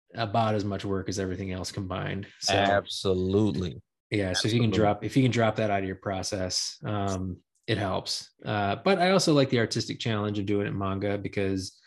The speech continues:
Speaker 1: you know, you have to really worry about,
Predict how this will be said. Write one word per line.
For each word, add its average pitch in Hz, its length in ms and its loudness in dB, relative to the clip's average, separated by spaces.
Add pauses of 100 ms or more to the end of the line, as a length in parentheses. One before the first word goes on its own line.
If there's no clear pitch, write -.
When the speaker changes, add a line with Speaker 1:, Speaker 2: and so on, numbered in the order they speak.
(600)
Speaker 1:
you 117 120 2
know, 95 420 0 (240)
you 113 160 4
have 107 160 4
to 101 400 2
really 107 320 2
worry 98 280 -2
about, 95 440 -4